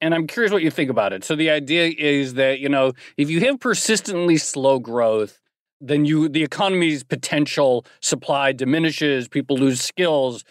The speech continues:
factories go idle, and then they rust and so forth. And then when you try to have accelerated growth,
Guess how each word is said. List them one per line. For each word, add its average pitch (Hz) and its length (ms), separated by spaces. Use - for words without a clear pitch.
factories 147 640
go 131 220
idle, 139 420
and 127 180
then 131 120
they 135 100
rust 135 400
and 120 100
so 147 200
forth. 110 300
And 127 160
then 175 140
when 160 140
you 139 80
try 135 240
to 120 80
have 131 200
accelerated 202 680
growth, 160 360